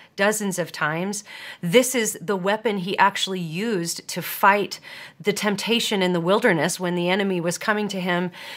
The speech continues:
to try to get him to sin. His weapon against that was to quote scripture and to say, "It is written." And John Wenham, a great Bible scholar who wrote a book about, uh, Christ in the Bible and what Jesus' view of the Bible was,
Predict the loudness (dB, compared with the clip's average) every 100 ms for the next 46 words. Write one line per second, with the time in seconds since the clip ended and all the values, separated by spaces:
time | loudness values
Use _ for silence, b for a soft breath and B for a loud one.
0 | B -2 0 0 0 2 2 2 0 0
1 | 0 -4 -4 -4 -2 -2 -4 -2 0 0
2 | 0 -6 B B B B _ 2 2 4
3 | 2 4 2 0 0 0 0 0 -2 -2
4 | -4 -4 -6 -4 -2 -2 0 -2 0 -2
5 | 0 -2 -2 -4 -2 -2 -2 -4 -4 -4
6 | -4 -2 -2 4 4 4 2 2 0 0
7 | 2 4 4 4 2 -2 0 0 -2 -2
8 | 0 -2 0 0 0 2 4 4 0 B
9 | B B B 4 4 4 4 6 6 2
10 | -4 -2 4 4 4 0 0 0 -2 -2
11 | -2 -2 -6 -4 -4 -2 2 6 6 4
12 | -2 -2 -2 -4